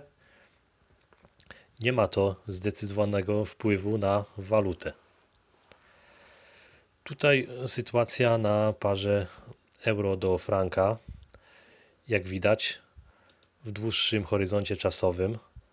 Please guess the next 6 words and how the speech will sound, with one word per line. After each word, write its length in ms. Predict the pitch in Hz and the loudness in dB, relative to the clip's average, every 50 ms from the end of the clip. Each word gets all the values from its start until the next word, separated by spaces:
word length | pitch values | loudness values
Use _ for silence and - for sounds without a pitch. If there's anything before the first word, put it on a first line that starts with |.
| _ _ _ _ _ _ _ _ _ _ - - - _ _ | _ _ _ _ _ _ _ _ _ _ -20 -20 -20 _ _
frank 560 | - - - 107 101 101 110 110 - - - - | -12 -6 -2 0 2 2 2 0 -4 -8 -10 -8
się 380 | - - - 98 95 98 92 85 - - | -6 -4 0 0 0 0 -2 -6 -10 -8
umacnia, 560 | - 104 104 107 101 - - - 92 82 73 - _ _ _ _ _ _ _ _ _ _ _ _ _ _ _ - - - _ - | -4 2 4 4 4 2 0 -6 -8 -8 -12 -12 _ _ _ _ _ _ _ _ _ _ _ _ _ _ _ -20 -20 -20 _ -10
zarówno 420 | 98 95 101 104 104 98 107 104 98 | -2 2 2 2 2 2 0 -2 0
do 340 | 90 95 90 85 76 78 - | 0 0 0 0 -2 -6 -8
euro, 440 | - 107 98 92 90 90 95 110 120 | -2 0 0 2 2 2 2 0 0